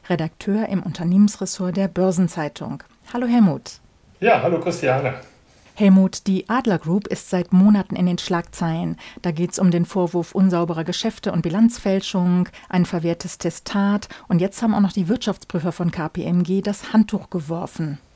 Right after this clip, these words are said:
Speaker 2: Ja genau, der bisherige Wirtschaftsprüfer ist K P M G Luxemburg und der hat es abgelehnt, den Abschluss für das laufende Geschäftsjahr zu prüfen.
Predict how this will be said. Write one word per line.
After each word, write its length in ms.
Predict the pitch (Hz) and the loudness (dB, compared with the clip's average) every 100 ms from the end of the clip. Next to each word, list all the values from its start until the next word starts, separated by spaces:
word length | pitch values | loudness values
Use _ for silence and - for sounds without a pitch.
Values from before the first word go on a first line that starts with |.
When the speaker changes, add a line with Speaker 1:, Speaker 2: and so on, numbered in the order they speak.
| _ _ _ | _ _ _
Speaker 2:
Ja 100 | 160 | 2
genau, 420 | 202 226 139 123 - - | 4 4 4 2 -6 -6
der 100 | 127 | -2
bisherige 580 | 170 185 165 160 151 | 0 4 4 4 2
Wirtschaftsprüfer 680 | 147 165 165 110 160 156 147 | 2 4 2 2 0 2 2
ist 200 | 143 131 | -2 -2
K 160 | - 139 | 2 2
P 180 | 135 139 | 2 -2
M 160 | 135 135 | -2 -2
G 100 | 135 | -2
Luxemburg 640 | 156 - 202 190 208 208 - - - - _ | -4 -2 0 6 6 6 -4 -14 -20 -20 _
und 140 | 139 | -2
der 160 | 143 139 | 4 6
hat 140 | 147 | 6
es 180 | 139 - | 2 0
abgelehnt, 640 | 170 - 165 139 131 123 - - - | 0 2 4 4 4 0 -6 -12 -4
den 120 | 135 | 0
Abschluss 540 | 135 - - 143 135 | 0 0 -2 -2 -2
für 140 | - 143 | -2 0
das 200 | 131 131 | 0 4
laufende 460 | 139 143 143 139 | 4 4 0 -4
Geschäftsjahr 720 | 135 135 165 160 - 143 139 | -2 0 -2 -2 -2 4 6
zu 160 | 135 170 | 4 -4
prüfen. 560 | - 156 135 127 101 | -2 0 0 -2 -10